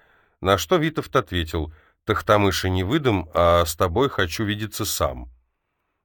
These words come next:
Витовт собрал огромную армию и двинулся с ней на восток.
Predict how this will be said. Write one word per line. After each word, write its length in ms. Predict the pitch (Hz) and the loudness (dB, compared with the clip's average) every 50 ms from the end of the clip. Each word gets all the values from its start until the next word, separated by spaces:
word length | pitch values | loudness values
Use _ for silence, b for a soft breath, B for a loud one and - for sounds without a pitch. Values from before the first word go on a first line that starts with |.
| _ _ _ | _ _ _
Витовт 480 | - 90 95 104 90 - 87 - - - - | -4 -2 -2 -2 -2 -2 -6 -6 -10 -10 -8
собрал 520 | - - 101 98 87 95 98 95 92 92 | -2 0 0 2 4 4 4 6 6 6
огромную 680 | 92 87 82 95 101 98 87 90 87 90 92 - - | 4 2 2 2 2 2 2 2 2 2 2 2 4
армию 520 | 107 123 131 120 107 95 87 80 78 80 b b b b b b b | 4 4 4 4 2 2 2 2 0 -2 b b b b b b b
и 160 | - 85 87 87 | -6 -4 -4 -4
двинулся 560 | 78 80 107 135 143 131 113 98 - - 92 | -2 0 0 2 2 2 2 0 -2 -4 -6
с 100 | - - | -4 -2
ней 160 | 113 113 113 | 0 2 2
на 140 | 110 107 107 | 2 2 2
восток. 560 | 110 110 - - - - 73 64 - - _ | 2 2 0 -2 -4 -6 -6 -6 -8 -12 _